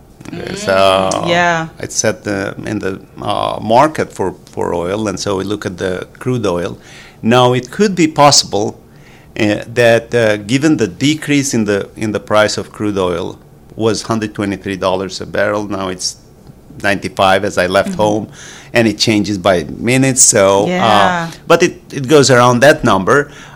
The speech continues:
Speaker 2: Um, then it depends how much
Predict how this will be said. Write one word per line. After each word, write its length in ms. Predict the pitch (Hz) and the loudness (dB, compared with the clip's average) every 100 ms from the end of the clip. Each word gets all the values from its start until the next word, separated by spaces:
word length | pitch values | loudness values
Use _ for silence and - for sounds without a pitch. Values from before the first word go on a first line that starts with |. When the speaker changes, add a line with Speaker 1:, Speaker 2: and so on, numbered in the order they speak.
| - | -2
Speaker 2:
Um, 460 | 120 120 120 - - - - 123 | 4 6 6 2 -12 -20 -20 -10
then 400 | 123 139 135 - - - - - - - 139 | 0 0 0 -6 -20 -20 -20 -20 -20 -10 -4
it 140 | 139 | 0
depends 380 | 156 165 156 - | 0 2 2 2
how 200 | 170 185 | 2 2
much 600 | 170 143 107 - - | 4 2 2 -2 -10